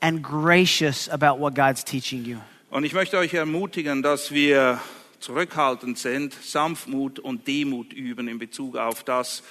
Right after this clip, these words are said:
Speaker 2: was wir lernen über Gottes Wort.
Speaker 1: Learn how to be a support and an encouragement to those who teach you.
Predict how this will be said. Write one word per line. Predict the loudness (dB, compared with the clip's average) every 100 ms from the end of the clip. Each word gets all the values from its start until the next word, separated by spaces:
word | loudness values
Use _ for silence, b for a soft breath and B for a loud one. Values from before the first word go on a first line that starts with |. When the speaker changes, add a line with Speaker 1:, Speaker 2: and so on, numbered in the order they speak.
| B B
Speaker 2:
was | -4 -4
wir | -2 -2 -4 -8
lernen | -4 2 2 0 -4
über | -6 -6
Gottes | -6 -8 -8 -14 -14
Wort. | -14 -4
Speaker 1:
Learn | 4 6 6 6
how | 6
to |
be | 6 6
a |
support | 4 0 -4 -2 2 4 4 0 2
and | 4
an | 4
encouragement | 2 0 4 6 6 4 -2 -2
to |
those | 0 0 -2
who | -4
teach | -4 -4 -4
you. | -6